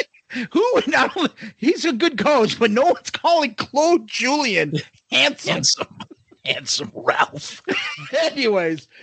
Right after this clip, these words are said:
Speaker 1: uh, uh, over here at Costa, plan to listen to the podcast while getting some work done Sunday morning.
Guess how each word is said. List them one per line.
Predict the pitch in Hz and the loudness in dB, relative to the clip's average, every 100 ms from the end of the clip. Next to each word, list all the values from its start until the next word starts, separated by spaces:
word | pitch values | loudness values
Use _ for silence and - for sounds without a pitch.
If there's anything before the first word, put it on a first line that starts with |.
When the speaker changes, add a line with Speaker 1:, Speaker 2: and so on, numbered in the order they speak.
| - 214 | -14 -4
Speaker 1:
uh, | 214 202 196 190 185 220 190 _ _ _ | 0 2 4 4 2 -4 -18 _ _ _
uh, | 226 208 196 | 0 4 4
over | 240 294 285 | 2 2 2
here | 277 254 | 2 2
at | 208 202 _ _ - | 2 -2 _ _ -12
Costa, | - - - - 190 139 175 - _ _ _ _ - | 0 0 0 -4 -6 -4 -6 -10 _ _ _ _ 0
plan | - 330 427 | 4 4 4
to | - | 2
listen | 330 285 - 320 | 4 2 0 -2
to | 269 | 0
the | 247 | 2
podcast | 214 208 156 156 156 143 | 2 2 2 2 0 2
while | 165 | 0
getting | 160 220 196 | 2 -2 0
some | 214 160 | 0 2
work | 190 196 | 2 2
done | 156 156 | 0 0
Sunday | - 147 151 | -2 -4 -2
morning. | 180 247 262 156 | 2 2 2 0